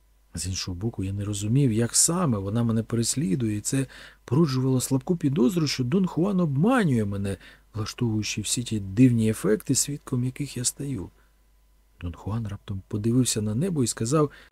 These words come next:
що ми все ще маємо час поїхати перевірити Ла Каталіну. Запевнив мене, що небезпеки в цьому майже немає, адже ми просто проїдемо повз її будинок. «Ти мусиш підтвердити її обриси», — сказав Дон Хуан.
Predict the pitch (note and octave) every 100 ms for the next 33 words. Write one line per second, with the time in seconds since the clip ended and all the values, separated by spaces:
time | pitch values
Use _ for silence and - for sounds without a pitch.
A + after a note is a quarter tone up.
0 | _ - - A2 A2 - A#2 - A#2 A#2
1 | B2+ B2+ B2 B2 F3 D3 - A2 A#2+ A#2
2 | A2+ - A2 A2+ A2+ A2+ A#2 A#2+ - B2
3 | B2+ - C3 C#3+ D#3+ A#2 E2+ D#2 _ _
4 | _ _ _ _ _ _ _ _ _ _
5 | _ E2+ E2+ A2 F#2+ G2 F2+ G2+ B2 -
6 | G2 F#2+ G2 - D#3+ - A2+ C#3 B2+ A2+
7 | C3 A#2+ A2+ A#2 E3 A3 C3+ G2 G2+ A#2
8 | A#2+ A2+ - - - - C#3 D3+ - B2+
9 | B2+ B2 G3 F#3+ F3+ D#3+ - C#3+ C#3 C3
10 | D3 C#3+ D3 C3 F2+ D2 D2 - _ _
11 | _ _ _ _ _ A#3+ C#4 C#4+ C#4 C#4
12 | B3+ A3 - A3+ G#3 A#3+ C4 A#3 G#3 F3
13 | G3 G3+ G3 A3 G3+ A2+ F#2+ - - -
14 | - - F#2 F2 F#2+ F#2+ - G2 E2